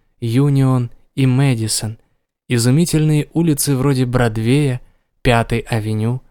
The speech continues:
Шестой авеню и такие необычайные панорамы, как Бауэри при ночном освещении, Ист-Ривер,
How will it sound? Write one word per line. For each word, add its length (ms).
Шестой 580
авеню 540
и 60
такие 420
необычайные 1000
панорамы, 600
как 240
Бауэри 640
при 180
ночном 440
освещении, 840
Ист-Ривер, 800